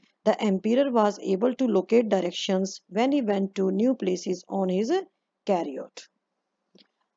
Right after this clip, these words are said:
आप फिगर देख सकते हैं थर्टीन पॉइंट एट,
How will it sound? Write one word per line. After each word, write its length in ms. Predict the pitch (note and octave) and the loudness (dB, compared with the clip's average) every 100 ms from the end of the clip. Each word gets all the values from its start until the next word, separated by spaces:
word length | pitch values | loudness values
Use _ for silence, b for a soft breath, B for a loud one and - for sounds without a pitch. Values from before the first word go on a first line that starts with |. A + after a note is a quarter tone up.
| _ _ _ _ | _ _ _ _
आप 240 | G#3 A3+ A#3 | 0 0 0
फिगर 320 | A3+ F#3+ G3+ | -4 0 0
देख 180 | G3 F#3+ | 0 -4
सकते 320 | - _ A#3 | -8 _ -2
हैं 260 | B3+ D#4 | 0 -2
थर्टीन 440 | D#4+ A#3 G3+ G#3 G#3 | 0 0 0 0 0
पॉइंट 300 | G#3+ G#3+ G#3+ | -2 -2 2
एट, 240 | A#3+ C#4+ | 2 2